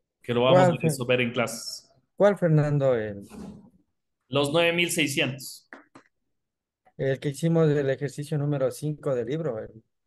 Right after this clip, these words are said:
Speaker 1: Así
Speaker 2: que
Speaker 1: es.
Speaker 2: dice God Parts Company.
Speaker 1: Sí, sí, para que repi-, recapitulen, eh, ustedes mismos y vayan a,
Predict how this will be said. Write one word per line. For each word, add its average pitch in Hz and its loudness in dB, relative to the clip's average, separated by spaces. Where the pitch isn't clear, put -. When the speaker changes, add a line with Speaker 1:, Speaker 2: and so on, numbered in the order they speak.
Speaker 1:
Así 143 0
Speaker 2:
que 123 -6
Speaker 1:
es. - -10
Speaker 2:
dice 139 0
God 135 -2
Parts - -2
Company. 147 -6
Speaker 1:
Sí, 151 2
sí, 143 0
para 131 0
que 135 -2
repi-, 135 0
recapitulen, 147 -2
eh, 131 -4
ustedes 160 0
mismos 170 -2
y 131 -4
vayan 143 0
a, 107 -6